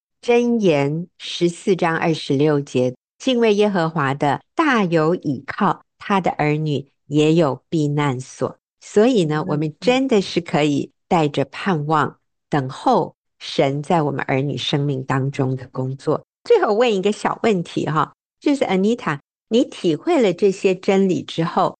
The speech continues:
Speaker 1: 如何影响你和你的长辈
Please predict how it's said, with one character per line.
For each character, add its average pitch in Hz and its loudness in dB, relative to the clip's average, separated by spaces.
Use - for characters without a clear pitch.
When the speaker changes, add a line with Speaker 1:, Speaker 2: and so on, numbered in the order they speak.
Speaker 1:
如 180 2
何 175 0
影 170 0
响 151 -4
你 139 0
和 165 0
你 170 4
的 214 0
长 151 -2
辈 165 2